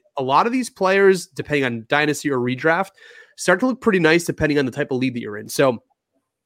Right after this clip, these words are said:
I think, Eric, you know, you mentioned Myles Gaskin. This is gonna complement Myles Gaskin pretty greatly. You know, whether or not, you know, he lasts the entire season, um,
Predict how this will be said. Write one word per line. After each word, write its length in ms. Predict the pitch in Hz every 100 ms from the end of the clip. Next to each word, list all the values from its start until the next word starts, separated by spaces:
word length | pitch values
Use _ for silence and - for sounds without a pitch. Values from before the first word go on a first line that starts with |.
| - -
I 60 |
think, 200 | 151 196
Eric, 260 | 175 175 165
you 60 | 139
know, 60 |
you 160 | 135 135
mentioned 320 | 160 151 151
Myles 240 | 143 139
Gaskin. 560 | 120 123 127 - 139 131
This 140 | 135
is 80 | 170
gonna 160 | 180 196
complement 480 | 156 139 151 139 127
Myles 260 | 127 127
Gaskin 460 | 117 120 120 135 117
pretty 180 | 143 123
greatly. 560 | 123 123 123 127 120 - - _
You 80 |
know, 80 | 127
whether 320 | 120 147 156
or 60 | 151
not, 320 | 139 135 135
you 80 | 131
know, 100 | 117
he 140 | 107
lasts 340 | 123 127 135 -
the 80 | 135
entire 320 | 120 131 117
season, 560 | - 147 151 165 165 -
um, 560 | 131 123 117 113 110